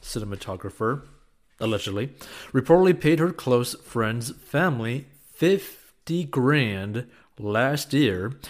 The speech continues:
so she couldn't be sued after he was killed in a drunken motorcycle crash. So the Hannah Gutierrez Reed's friend's Tyler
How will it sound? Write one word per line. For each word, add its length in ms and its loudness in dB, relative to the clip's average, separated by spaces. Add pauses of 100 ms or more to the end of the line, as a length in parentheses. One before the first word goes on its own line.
(240)
so 280 -2
she 400 -4
couldn't 640 -2
be 100 0
sued 580 -4 (400)
after 340 0
he 180 -4
was 220 -4
killed 600 -2 (180)
in 180 -10
a 200 -2
drunken 920 -4 (340)
motorcycle 720 -8
crash. 760 -10 (640)
So 180 -6
the 140 0
Hannah 480 -2
Gutierrez 840 0
Reed's 520 -2
friend's 760 -2
Tyler 760 -6